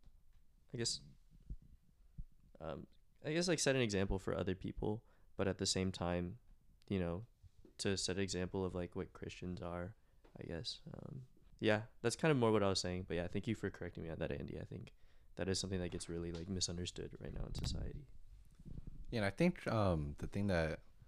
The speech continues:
Speaker 2: I wanted to kind of point out was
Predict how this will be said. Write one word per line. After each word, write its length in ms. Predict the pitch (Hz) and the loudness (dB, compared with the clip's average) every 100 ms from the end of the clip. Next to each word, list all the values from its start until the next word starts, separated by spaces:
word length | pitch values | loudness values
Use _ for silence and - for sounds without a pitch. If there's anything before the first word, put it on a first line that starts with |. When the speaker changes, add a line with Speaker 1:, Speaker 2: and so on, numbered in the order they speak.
| - - - - - - | -20 -20 -20 -20 -12 -2
Speaker 2:
I 100 | 90 | 0
wanted 440 | 82 87 92 87 | 2 4 2 0
to 640 | - 95 80 78 76 76 - - - - - - - | -2 0 2 2 0 -4 -8 -14 -10 -10 -10 -14 -6
kind 180 | 85 | -2
of 100 | 82 | -2
point 220 | - 82 80 | -2 -2 0
out 160 | 80 | 0
was 380 | 80 80 - - | 0 -2 -4 -8